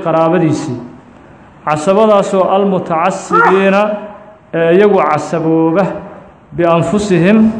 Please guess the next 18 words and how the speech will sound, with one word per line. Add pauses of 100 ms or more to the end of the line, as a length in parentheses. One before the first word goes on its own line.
(360)
nafafyaalkooda
ku
casabooba. (3000)
Wuxuu
ku
leeyahay
sheekhu
raximahullahu
tacaala, (280)
walaha (1080)
wuxuu
u
sugnaadaa
lilmuctiqi
wa
casabati. (2000)
Qofkii
addoonka